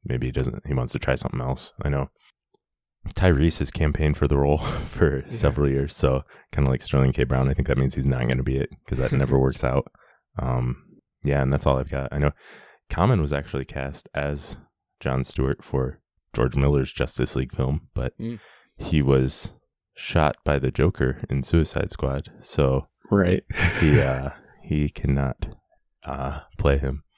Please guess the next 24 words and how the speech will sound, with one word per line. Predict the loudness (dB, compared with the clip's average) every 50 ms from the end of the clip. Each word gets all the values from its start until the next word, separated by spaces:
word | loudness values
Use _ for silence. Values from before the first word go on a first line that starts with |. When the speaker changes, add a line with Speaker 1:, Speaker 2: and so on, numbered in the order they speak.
| _ _ _ _ _ -2
Speaker 1:
Yeah, | 0 2 2 2 0
so | -2 0 2 4 4 2 2 -2 _ _ _ _ _ _ _ _
what | 0 2
about | 4 4 2 2 2
director-wise? | 2 0 0 0 0 -2 -2 -2 -2 -4 -6 -6 -4
I | -2
know | 2 2 4 4 2 0 -2 _ _ _ _ _ _ _ _ 0
both | 2 2 2 2
of | 2
us, | 2 2 2 0 -2 -6 -8 -6
and | -4 -4 -4 -4 -4 -6 -8 -8 -14 -10 -6
I'm | -6 -4
sure | -2 -4 -4 -4
everybody, | -4 -4 -2 -2 -2 0 0 0
whenever | 0 0 0 0 0 0 0
you | -2
think | -2 -2 -4 -4
of | -6 -4
who | 0 0 0
could | 0 0 -2
direct | -2 -2 -4 -4 -6 -6
Green | -6 -4 -4
Lantern | -2 -2 -2 -2 -4 -2
Corps, | 0 0 2 2 0 -2